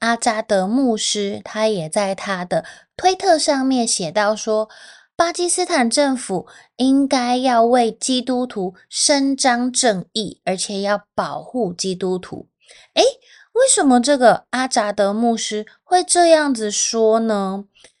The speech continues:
刚刚我们有再一次说到巴基斯坦它是伊斯兰教的国家，对不对？在巴基斯坦，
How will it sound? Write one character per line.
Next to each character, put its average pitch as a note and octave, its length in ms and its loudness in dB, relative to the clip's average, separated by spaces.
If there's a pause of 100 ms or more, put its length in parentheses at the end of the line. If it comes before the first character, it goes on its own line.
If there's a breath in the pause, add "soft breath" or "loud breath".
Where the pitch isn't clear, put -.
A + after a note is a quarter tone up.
刚 B3+ 140 -2
刚 C4 240 4
我 A3 40 4
们 F3+ 200 -2
有 E3+ 160 0
再 G3+ 300 0
一 F#3+ 40 -10
次 G#3 220 -6
说 G3+ 240 -2
到 F#3+ 160 -4
巴 F#3+ 220 -4
基 G3+ 120 -8
斯 G#3+ 120 -8
坦 F#3 200 -8
它 F3 280 -8
是 F3+ 320 -6 (340 loud breath)
伊 B3 160 0
斯 - 180 -2
兰 F#3 240 -2
教 F#3 200 0
的 F3 120 -2
国 D3+ 280 -8
家， F3 260 -4
对 F#3 100 -4
不 D#3+ 120 -8
对？ - 200 -2 (460 soft breath)
在 F#4 160 4
巴 D4+ 240 2
基 C#4+ 220 -2
斯 C4+ 240 -2
坦， B3+ 260 -4